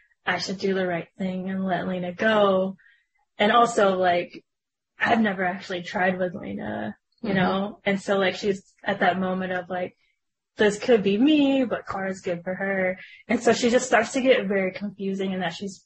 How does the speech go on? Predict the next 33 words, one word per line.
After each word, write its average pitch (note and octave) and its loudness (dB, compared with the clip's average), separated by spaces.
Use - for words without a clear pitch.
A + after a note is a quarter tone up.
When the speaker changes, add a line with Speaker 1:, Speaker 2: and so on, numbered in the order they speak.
Speaker 1:
pulling G3 0
towards C#4+ 2
Lena, C4 2
but G#3+ 0
also, F#3+ -4
like, - -14
pushing G3 -8
her G3+ -8
away. - -6
So G3+ -10
I G3+ -12
think G#3 -14
it's F3+ 2
Speaker 2:
Yeah. - 6
Speaker 1:
in F#3+ -2
the, G3+ -4
the G3+ -6
second G#3 0
chapter F#3 -2
where, F3+ -2
like, - -6
they G3 0
get G3+ 6
a G#3 4
little G3 4
bit F3+ 2
of F3 -2
tension F3+ -6
'cause F3+ -8
Andrea's F3+ -4
being F3+ -6
really F3 -4
confusing G3 -4